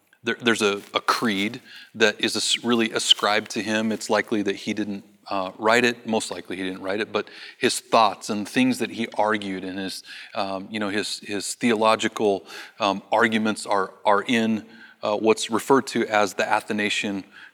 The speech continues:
Creed. He was quite the, the scrapper, and, um, he kind of battled this guy, at least theolog-, theologically named Arius. And, um, Arius had some, uh, uh,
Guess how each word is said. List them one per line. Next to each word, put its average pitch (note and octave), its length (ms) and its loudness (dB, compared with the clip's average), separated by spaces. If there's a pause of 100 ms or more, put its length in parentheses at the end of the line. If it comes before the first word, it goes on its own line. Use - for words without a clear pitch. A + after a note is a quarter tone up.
Creed. F#2 380 -2
He A#2+ 100 -2
was G#2+ 140 2
quite A2 440 0
the, G2+ 340 0
the G#2+ 100 -6
scrapper, C#3 580 2 (460)
and, A2 380 2
um, G#2 240 0
he A#2 160 -4
kind D#3+ 200 2
of B2 160 0
battled C#3+ 400 6
this B2 200 4
guy, G#2+ 180 4
at G#2+ 100 -2
least A#2+ 240 -2
theolog-, G#2+ 600 2 (300)
theologically A2 640 0
named G2 300 -4 (100)
Arius. G2 580 2 (400)
And, G#2 440 2
um, G2 340 2 (160)
Arius C#3+ 340 4
had B2 240 2
some, G#2 420 -2 (260)
uh, - 40 -14 (640)
uh, B2 60 2